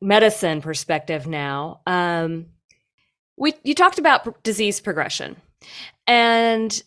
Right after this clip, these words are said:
uh, so for folks who are listening, we have, we have, who aren't acupuncturists and didn't go to acupuncture school, we have many, many, um, sort of theories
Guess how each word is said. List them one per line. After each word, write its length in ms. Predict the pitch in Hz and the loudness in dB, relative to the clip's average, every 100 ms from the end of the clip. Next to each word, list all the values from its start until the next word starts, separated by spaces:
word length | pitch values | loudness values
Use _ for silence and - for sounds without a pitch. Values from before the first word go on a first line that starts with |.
| _ | _
uh, 60 | - - _ _ _ _ _ _ _ - | -12 -12 _ _ _ _ _ _ _ -10
so 240 | - 302 | 0 0
for 140 | 277 294 | 2 0
folks 420 | - 370 359 - | 2 2 2 -2
who 140 | 285 | 0
are 80 | 233 | 2
listening, 680 | 202 190 - 185 165 156 156 - - - | 4 2 2 -2 0 -2 -6 -12 -18 -4
we 140 | 339 | 2
have, 220 | 381 330 - - 247 | 2 0 -6 -16 -6
we 120 | 381 | -2
have, 260 | 285 208 - - 220 | -2 -4 -8 -4 2
who 140 | 262 | 4
aren't 240 | - 220 - | 6 4 4
acupuncturists 760 | 180 190 185 151 - - - | 0 -2 -6 -6 -8 -10 -8
and 120 | 196 | -4
didn't 160 | 254 302 | 0 2
go 120 | 262 | 2
to 60 | 226 | 2
acupuncture 560 | 170 165 160 156 - | 0 -4 -10 -10 -12
school, 160 | 147 156 | -10 -6
we 80 | 233 | -4
have 160 | 311 | -2
many, 460 | 285 302 339 330 294 - - - - - | 0 2 2 2 -2 -10 -20 -20 -20 -6
many, 440 | 285 311 294 233 190 | 0 0 0 -2 -2
um, 500 | 185 170 160 156 160 _ _ _ _ | -2 -2 -4 -6 -10 _ _ _ _
sort 160 | - 247 | -8 -6
of 80 | 220 | -6
theories 560 | - 180 170 160 165 | 0 2 2 0 -2